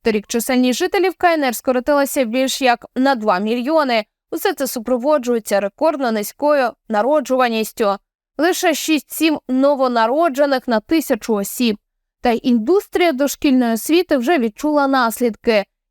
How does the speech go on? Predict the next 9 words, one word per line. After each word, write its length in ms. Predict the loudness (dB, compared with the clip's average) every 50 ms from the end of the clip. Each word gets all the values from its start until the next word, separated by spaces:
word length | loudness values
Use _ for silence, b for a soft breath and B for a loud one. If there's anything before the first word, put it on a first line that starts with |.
| _
Кількість 400 | 0 0 0 2 0 0 -2 0
дитячих 520 | 0 -2 0 2 2 0 0 0 -4 -6 -4
садків 400 | -4 -4 -4 -4 -2 -2 -2 0
в 40 | 0
Україні 540 | -2 -2 -2 -2 0 0 2 2 2 0
зменшується 680 | 0 0 0 2 2 2 0 -2 -2 -4 -2 0 0 -2
другий 420 | -2 0 -2 -2 -2 0 0 0
рік 220 | 0 0 -2 -6 _ _
поспіль. 580 | -6 -2 -2 0 -2 -2 -6 -4 -2 0 0 0